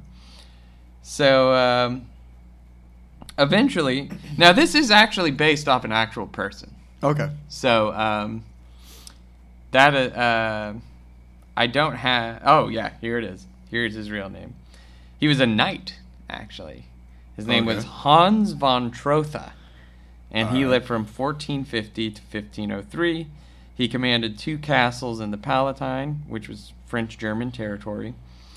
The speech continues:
Speaker 1: Uh, and he became embroiled in an argument with the church over the property of one of them.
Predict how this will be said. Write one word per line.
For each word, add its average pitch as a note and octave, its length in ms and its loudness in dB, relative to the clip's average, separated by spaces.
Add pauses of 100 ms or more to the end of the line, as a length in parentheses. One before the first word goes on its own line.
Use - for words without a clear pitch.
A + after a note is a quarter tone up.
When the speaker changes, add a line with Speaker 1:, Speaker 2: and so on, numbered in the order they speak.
(540)
Speaker 1:
Uh, A2 400 4
and A2+ 180 -4
he A#2+ 120 -2
became B2 420 -6
embroiled A#2 480 -2
in B2+ 60 -6
an C#3+ 120 -8
argument G#2 480 -4
with G#2 120 -10
the G#2 60 -10
church A2+ 380 -6
over G#2 380 -6
the G2+ 80 -14
property C3 640 2
of D#2 140 -14
one D2+ 160 -14
of D2 100 -16
them. D2+ 220 -18